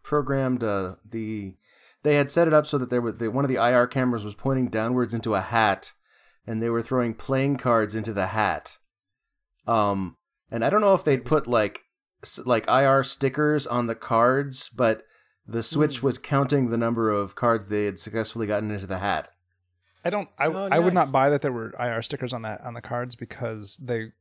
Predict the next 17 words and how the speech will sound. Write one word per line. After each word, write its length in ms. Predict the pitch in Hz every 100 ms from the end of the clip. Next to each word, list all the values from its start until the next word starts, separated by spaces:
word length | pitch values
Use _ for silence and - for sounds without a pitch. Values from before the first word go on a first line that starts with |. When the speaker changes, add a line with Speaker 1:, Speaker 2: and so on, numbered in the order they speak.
| -
Speaker 3:
came 300 | - 143 120
in 80 | 113
at 80 | -
such 180 | 113 -
different 340 | 120 117 - 127
weird 300 | 113 110 101
angles, 540 | 104 110 120 - -
right? 180 | 143 131
Like, 320 | 60 - - _ _ _ _ _ _ _
it 80 | 123
seems 240 | - 123 110
like 240 | 107 -
it 60 | 127
just 140 | 117
had 200 | - 110
to 80 | 101 _ _ -
notice 720 | 131 117 110 110 104 -